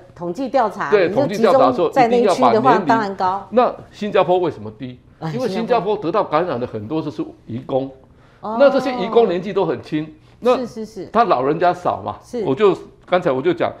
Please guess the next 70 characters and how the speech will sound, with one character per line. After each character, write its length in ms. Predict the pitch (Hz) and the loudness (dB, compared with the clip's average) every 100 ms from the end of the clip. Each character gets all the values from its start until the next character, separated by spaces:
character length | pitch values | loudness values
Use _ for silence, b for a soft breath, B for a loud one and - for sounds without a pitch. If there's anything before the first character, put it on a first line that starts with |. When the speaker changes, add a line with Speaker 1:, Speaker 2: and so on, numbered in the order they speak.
| B B B | B B B
Speaker 2:
这 140 | 233 233 | -6 -4
他 160 | 226 | -4
说 140 | 233 240 | -6 -4
台 200 | 202 220 | -2 -2
湾 260 | 240 233 | -4 -6
怎 120 | 196 | -8
么 80 | 147 | -4
会 120 | 202 | -2
比 180 | 190 127 | -2 -4
新 160 | 117 170 | -8 -2
加 100 | 165 | 0
坡 160 | 151 | 0
高？ 300 | 156 151 127 - | -4 -6 -8 -8
我 100 | 127 | -8
说 160 | 170 170 B B | -8 -12 B B
新 200 | - 185 | -10 0
加 160 | 180 175 | 4 4
坡 240 | 175 165 165 | 4 0 -2
得 80 | - 160 | -8 -8
到 160 | 139 143 | 0 -2
感 240 | - 135 | 0 -4
染 160 | 139 117 | -4 -6
的 100 | 123 | -6
都 120 | 143 | -4
是 80 | 147 | -2
四 160 | 151 | -4
十 120 | 127 127 | -6 -4
岁 200 | 156 110 | -6 -6
以 80 | |
下 180 | 101 147 | -2 -2
的 100 | 117 | -2
人 120 | 107 | -4
占 180 | 110 143 | -2 -2
三 160 | 117 139 | 0 -2
分 180 | 127 - | -2 -4
之 80 | |
二， 60 | 131 | -4
Speaker 1:
嗯， 100 | 95 | -4
嗯， 100 | 170 185 | -10 -14
嗯。 80 | 165 | -6
Speaker 2:
台 100 | 147 | -2
湾 140 | 190 | -2
得 140 | 156 160 | -2 2
到 100 | 170 | 2
感 240 | 147 156 | 4 2
染 100 | 143 | 2
的 120 | 139 | 0
是 80 | 151 | -2
四 160 | 156 208 | -4 -6
十 160 | 143 | -8
岁 200 | 135 185 127 | -2 -2 -2
以 140 | 107 | -8
上 260 | - 156 160 | 0 0 2
的 100 | 139 | 0
人 220 | 117 123 | 0 -2
占 200 | 165 151 | 0 0
三 200 | 156 151 | 0 -2
分 140 | 147 | -4
之 100 | 143 | -4
二 160 | 151 139 | 0 0
啊， 160 | 120 - B B _ | -2 -6 B B _
所 160 | 190 | 0
以 40 | 160 | 0
不 220 | - 180 | 2 0
能 140 | 143 | 2
够 140 | 156 147 | -2 -4
做 160 | 156 | -4
这 140 | 120 156 | -2 -2
样 160 | 139 | -2
的， 180 | 113 104 | -4 -8